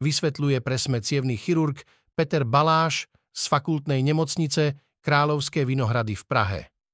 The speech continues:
V pravom zmysle slova má krčové žily len asi štyridsať percent populácie, avšak aj to je stále vysoké číslo. Dôvodom je najmä to, že ľudia sa menej hýbu, menej namáhajú svaly,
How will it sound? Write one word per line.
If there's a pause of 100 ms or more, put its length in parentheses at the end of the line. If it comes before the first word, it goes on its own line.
(640)
V
pravom
zmysle
slova (360)
má
krčové
žily (320)
len
asi
štyridsať
percent
populácie, (480)
avšak
aj
to
je
stále
vysoké
číslo. (320)
Dôvodom
je
najmä
to, (280)
že
ľudia
sa
menej
hýbu, (320)
menej
namáhajú
svaly,